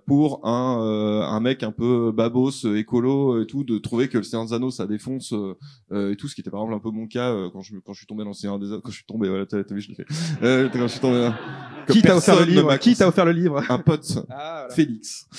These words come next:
Speaker 1: Euh, <laughs> vous êtes bien avancé. Euh, et non, et, et c'est tout à fait aussi normal que, euh, un, un gros, euh, même un, même un gros raciste suprémaciste et tout, bah, trouve des trucs cool dans le Se-, dans, dans le Seigneur des Anneaux. Et je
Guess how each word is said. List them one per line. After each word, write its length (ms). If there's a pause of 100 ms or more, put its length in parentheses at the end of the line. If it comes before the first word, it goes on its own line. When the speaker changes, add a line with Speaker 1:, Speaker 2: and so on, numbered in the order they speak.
(340)
Speaker 1:
Euh, 520
<laughs> 120
vous 160
êtes 80
bien 160
avancé. 420 (540)
Euh, 340
et 60
non, 180
et, 240
et 80
c'est 140
tout 160
à 100
fait 180
aussi 320
normal 520
que, 400
euh, 300 (120)
un, 680
un 60
gros, 500
euh, 320
même 180
un, 160
même 160
un 100
gros 300
raciste 500
suprémaciste 720
et 60
tout, 200
bah, 240
trouve 280
des 100
trucs 220 (580)
cool 200
dans 80
le 40
Se-, 240
dans, 200
dans 120
le 60
Seigneur 260
des 180
Anneaux. 240 (320)
Et 320
je 120